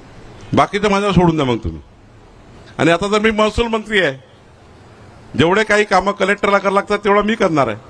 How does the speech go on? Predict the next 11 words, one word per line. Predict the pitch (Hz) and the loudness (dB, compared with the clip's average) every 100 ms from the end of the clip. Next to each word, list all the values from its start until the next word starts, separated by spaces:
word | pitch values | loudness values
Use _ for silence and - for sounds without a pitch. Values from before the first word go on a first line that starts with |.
| - - - - - - - - - | -20 -20 -20 -20 -20 -20 -20 -20 -4
आणि | 127 135 | -2 0
त्यामुळे | 180 202 | 0 0
काळजी | 165 170 185 | 0 0 0
करू | 202 185 | 0 0
नका. | 190 190 214 240 240 220 - - - | 2 0 2 4 2 -2 -20 -20 -4
हे | 156 196 | 2 2
शिबिर | - 175 214 262 247 214 - - _ _ _ _ - | 2 0 2 4 4 0 -10 -20 _ _ _ _ -4
एवढं | 165 190 233 226 | 0 2 2 -2
शिबिर | 233 247 | -4 0
नाही | 247 262 | 2 2
आहे. | 254 240 185 | 2 -2 -8